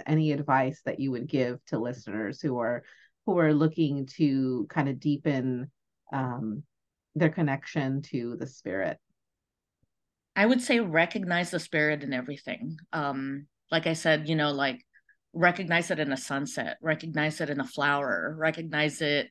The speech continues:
Speaker 2: in your ability to breathe oxygen, you know, like, just, it, it's, it's there.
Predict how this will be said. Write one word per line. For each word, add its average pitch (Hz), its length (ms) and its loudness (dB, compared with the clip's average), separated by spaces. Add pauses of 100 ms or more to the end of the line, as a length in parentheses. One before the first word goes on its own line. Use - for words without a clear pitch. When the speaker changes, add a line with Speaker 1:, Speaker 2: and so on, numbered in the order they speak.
Speaker 2:
in 151 440 -2 (640)
your 180 340 6
ability 175 540 2
to 143 100 -2
breathe 156 400 2
oxygen, 131 760 0
you 165 120 2
know, 165 160 6
like, 156 280 2
just, - 380 -12 (400)
it, 247 120 -8 (200)
it's, 196 300 -4
it's 190 320 -2
there. 165 640 0